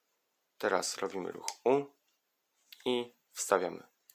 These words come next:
I mamy już teraz, mm, wstawiony ż-, biały krzyż przy żółtym środku. Oczywiście to jest, e, część na intuicję, czyli, czyli jak mówiłem, może mieć każdy swoje sposoby.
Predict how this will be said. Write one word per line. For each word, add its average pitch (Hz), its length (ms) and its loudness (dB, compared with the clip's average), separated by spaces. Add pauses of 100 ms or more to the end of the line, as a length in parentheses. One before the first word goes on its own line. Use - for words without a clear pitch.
I 113 60 -2
mamy 98 220 2
już 92 120 -2
teraz, 90 420 -2 (1400)
mm, 92 520 -2 (120)
wstawiony 92 720 2
ż-, 92 320 -4
biały 101 280 6
krzyż - 400 -2
przy 90 440 2
żółtym 87 360 -2
środku. 127 420 2 (600)
Oczywiście 143 380 6
to 139 120 6
jest, 120 380 6
e, 107 220 10
część 117 300 6
na 117 100 8
intuicję, 113 420 4
czyli, 98 400 2
czyli 92 180 -2
jak 98 100 4
mówiłem, 101 340 4
może 101 300 4
mieć 98 160 0
każdy 104 280 4
swoje 101 260 4
sposoby. - 500 0